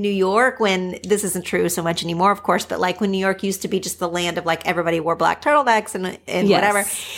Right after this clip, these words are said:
Speaker 1: So to see her, like, just, like, being her true self in a, a style way, I just, I just loved it. She also, you know, was married for many, many, many years. Her husband's older than her, and, um,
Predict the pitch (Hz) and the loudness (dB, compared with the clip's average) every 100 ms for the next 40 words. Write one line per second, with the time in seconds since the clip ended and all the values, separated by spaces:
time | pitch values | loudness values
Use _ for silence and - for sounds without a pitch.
0 | 254 - - 269 240 247 - 294 294 277 | -12 -10 0 0 2 0 2 0 2 2
1 | 247 208 196 196 226 - _ 226 208 226 | 4 4 2 -4 -4 -8 _ -20 -4 -2
2 | 220 233 247 294 208 214 - 208 214 208 | 0 0 -2 0 0 -2 -4 2 2 2
3 | 226 - 170 185 254 330 381 - 208 190 | -2 -4 0 2 2 0 -2 -4 -2 -2
4 | 196 190 180 190 - - 196 185 - 185 | -4 0 0 0 -4 -4 -2 -2 -2 0
5 | 175 190 220 247 262 269 277 277 - 214 | 2 2 2 2 2 2 4 2 0 -4
6 | 202 214 - - 220 214 - 170 175 165 | -6 -10 -8 -2 0 -2 -6 -4 -4 -4
7 | - - 226 208 208 220 196 196 - - | -6 -2 2 2 2 0 0 -4 -12 -20
8 | - _ _ 202 180 170 180 190 190 190 | -20 _ _ -4 -2 -2 -4 -2 0 0
9 | 202 208 220 208 - 214 202 196 214 214 | 2 4 4 2 2 2 4 4 4 4
10 | 214 202 202 190 185 180 180 185 190 180 | 2 2 0 0 0 0 0 0 -2 -2
11 | 170 175 - 165 180 180 170 180 175 170 | -2 -4 -2 0 0 0 0 2 4 2
12 | 170 - - - - - 180 180 170 165 | 0 -10 -20 -20 -20 -6 0 4 4 2
13 | 160 160 | -2 -10